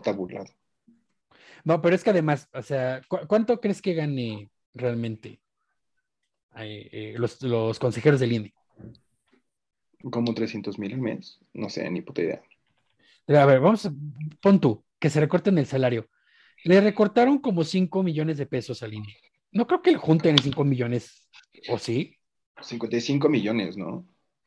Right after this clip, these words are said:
Speaker 2: Algo así, a ver, a ver, vamos a ver cuánto, cuánto le recortaron. Cinco millones de pesos.
Speaker 1: Sí fue
Speaker 2: No, sí.
Speaker 1: bastantito.
Speaker 2: Sí fue bastantito, o sea
Speaker 1: Ah, pero estaba pidiendo, o sea, pero sí necesitas más dinero para instrumentalizar una consulta.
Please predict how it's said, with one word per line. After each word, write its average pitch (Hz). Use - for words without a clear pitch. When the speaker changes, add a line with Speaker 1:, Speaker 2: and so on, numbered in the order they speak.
Speaker 2:
Algo 139
así, 151
a 127
ver, 135
a 127
ver, 131
vamos 170
a 147
ver 131
cuánto, 123
cuánto 135
le 123
recortaron. 110
Cinco 233
millones 233
de 214
pesos. -
Speaker 1:
Sí -
fue 165
Speaker 2:
No, 165
sí. 143
Speaker 1:
bastantito. 120
Speaker 2:
Sí 233
fue 285
bastantito, 175
o 156
sea 190
Speaker 1:
Ah, 180
pero 147
estaba 165
pidiendo, 151
o 131
sea, 131
pero 131
sí 160
necesitas 139
más 131
dinero 127
para 117
instrumentalizar 104
una 117
consulta. 131